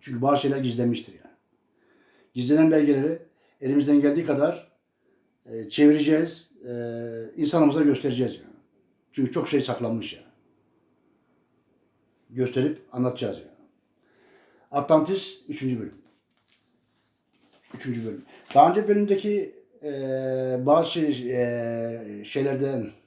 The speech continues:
aklımızda, e, tekrar hatırlatmakta fayda var. Fayda var söylemiştim.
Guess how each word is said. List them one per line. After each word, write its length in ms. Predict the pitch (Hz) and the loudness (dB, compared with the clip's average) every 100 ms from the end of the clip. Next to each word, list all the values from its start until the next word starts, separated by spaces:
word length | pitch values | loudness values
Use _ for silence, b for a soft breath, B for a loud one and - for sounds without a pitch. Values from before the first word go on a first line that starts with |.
| _ _ | _ _
aklımızda, 840 | 120 - 123 110 113 101 - - _ _ | -16 -6 -6 -6 -8 -12 -16 -20 _ _
e, 60 | 98 104 98 - | -18 -16 -18 -18
tekrar 260 | - 131 127 | -12 -6 -6
hatırlatmakta 840 | 107 120 127 127 127 - 120 - - _ | -4 -4 -4 -4 -6 -8 -10 -12 -20 _
fayda 300 | - 117 139 | -6 -2 2
var. 280 | 185 208 - _ _ _ _ _ _ | 2 0 -8 _ _ _ _ _ _
Fayda 200 | 110 107 | -10 -6
var 80 | 117 | -6
söylemiştim. 520 | - 120 135 131 202 | -6 -4 -2 -4 -8